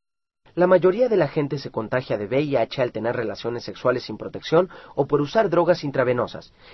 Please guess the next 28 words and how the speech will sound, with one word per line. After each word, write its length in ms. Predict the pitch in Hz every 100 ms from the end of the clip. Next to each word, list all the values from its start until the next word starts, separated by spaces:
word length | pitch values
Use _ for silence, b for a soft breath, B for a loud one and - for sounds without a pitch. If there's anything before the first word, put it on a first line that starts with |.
| b
y 100 | 131
la 60 |
enfermedad 600 | 117 123 117 120 135 165
puede 240 | - 156 151
pasar 360 | - - 131
de 80 | 117
una 220 | 123 127
mamá 260 | 101 104 135
a 60 |
su 140 | 139 101
bebé 280 | 98 117 131
en 80 |
el 140 | 127 123
útero. 360 | 110 - 71 _ _ _ _ _ _ _ _ _ _ _ _ _ - 762 762 762 740 _ _ _ _ _ _
Bueno, 380 | - 143 143 90 - b b
todavía 360 | - 214 190 190
no 100 | 180
hay 100 | 165
una 160 | 180
cura, 320 | 175 202 160 - b b
pero 180 | 127 123
se 80 | 202
ha 60 |
avanzado 380 | 185 147 170 139
mucho 320 | 135 208 220
en 40 | 165
los 120 | 127
tratamientos. 720 | 113 110 113 113 87 - -